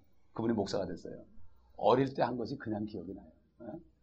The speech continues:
머리, 머리가 커지면 들은 게 많아가지고요. 고-, 복잡합니다. 다 비워버려야 돼요.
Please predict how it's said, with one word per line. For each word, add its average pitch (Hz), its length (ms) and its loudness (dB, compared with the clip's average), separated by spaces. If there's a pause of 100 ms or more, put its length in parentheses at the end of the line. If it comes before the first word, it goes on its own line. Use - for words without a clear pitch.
(1160)
머리, 113 380 -6
머리가 113 280 0
커지면 139 480 -4
들은 139 200 0
게 135 100 2
많아가지고요. 120 680 0 (760)
고-, - 220 -14
복잡합니다. - 720 -2
다 - 340 -18 (600)
비워버려야 127 460 -2
돼요. - 100 -18